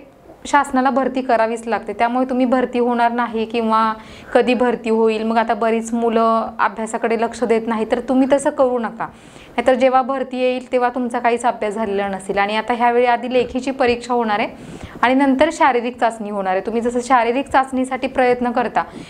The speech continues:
की पैकीच्या पैकी मार्क्स मिळाले पाहिजेत, तसं तुम्ही लेखी परीक्षेमध्ये सुद्धा प्रयत्न करा. आणि आपली महाराष्ट्रातली मुलं नक्की तिथेच कमी पडतात प्रत्येक वेळी, तर तुम्ही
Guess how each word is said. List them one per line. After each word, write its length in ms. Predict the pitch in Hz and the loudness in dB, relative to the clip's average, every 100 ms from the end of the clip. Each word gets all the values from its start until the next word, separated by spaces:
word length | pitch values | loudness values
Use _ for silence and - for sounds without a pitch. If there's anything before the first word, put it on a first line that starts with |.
| - | -6
की 80 | - | 0
पैकीच्या 460 | 247 269 - 247 262 | 4 4 2 0 2
पैकी 260 | 262 254 | 0 0
मार्क्स 340 | 262 247 233 - | 0 0 0 -2
मिळाले 300 | 240 214 202 | 0 0 0
पाहिजेत, 360 | 214 226 185 165 - - - - - - - - - - 254 | 2 0 0 -10 -14 -20 -20 -20 -20 -20 -20 -20 -20 -2 2
तसं 120 | 294 | 2
तुम्ही 260 | 294 302 | 2 2
लेखी 240 | 294 285 277 | 2 2 0
परीक्षेमध्ये 800 | 277 269 269 285 269 254 247 254 | 0 0 -2 -2 2 2 2 0
सुद्धा 360 | 254 214 220 | -2 0 2
प्रयत्न 540 | 233 233 208 214 226 226 | 2 0 -2 -2 -2 -2
करा. 260 | 214 190 - - - - | 0 -2 -4 -12 -18 -2
आणि 160 | 214 233 | 2 2
आपली 200 | 240 262 | 0 0
महाराष्ट्रातली 600 | 254 247 247 254 254 254 | 2 2 0 -4 -6 -2
मुलं 280 | 240 240 240 | 0 0 0
नक्की 240 | 240 247 | -2 -4
तिथेच 360 | 240 - 277 - | -2 0 0 2
कमी 260 | 269 233 | 2 2
पडतात 340 | 233 220 - 185 | 0 -2 -2 -6
प्रत्येक 440 | 220 220 208 202 | -6 -2 -2 2
वेळी, 120 | 196 190 | 2 2
तर 100 | 226 | 0
तुम्ही 360 | 233 247 269 | 2 2 2